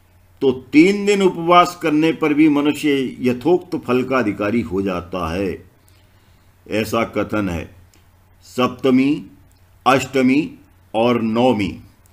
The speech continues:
इन तीन रातों में उपवास करके देवी की पूजा करने से सभी फल प्राप्त हो जाते हैं।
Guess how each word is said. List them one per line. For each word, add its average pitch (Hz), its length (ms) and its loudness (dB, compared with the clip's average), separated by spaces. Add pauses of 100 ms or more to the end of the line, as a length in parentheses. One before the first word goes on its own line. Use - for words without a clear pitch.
(440)
इन 135 200 -2
तीन 160 380 4
रातों 156 360 4
में 151 100 2
उपवास 139 560 2
करके 139 320 0
देवी 135 320 0
की 131 140 -4
पूजा 127 340 0
करने 123 380 0
से 131 140 -4
सभी 120 280 -2
फल 120 180 0
प्राप्त 110 420 -4
हो 98 80 0
जाते 87 380 -4
हैं। - 200 -18